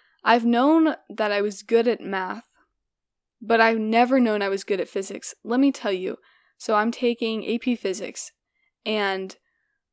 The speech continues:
I was terrified to take that class because I didn't have faith in myself,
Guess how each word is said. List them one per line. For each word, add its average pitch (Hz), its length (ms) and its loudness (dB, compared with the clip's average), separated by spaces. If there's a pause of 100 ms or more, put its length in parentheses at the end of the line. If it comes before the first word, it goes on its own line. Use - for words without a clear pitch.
I 214 300 2
was 226 260 -2
terrified 208 720 -4
to 208 100 -12
take 202 280 -10
that 208 180 -10
class - 500 -10
because 214 400 -6
I 220 460 2 (300)
didn't 226 220 -2
have 202 200 -6
faith 208 280 -2
in 240 60 -2
myself, 220 580 -2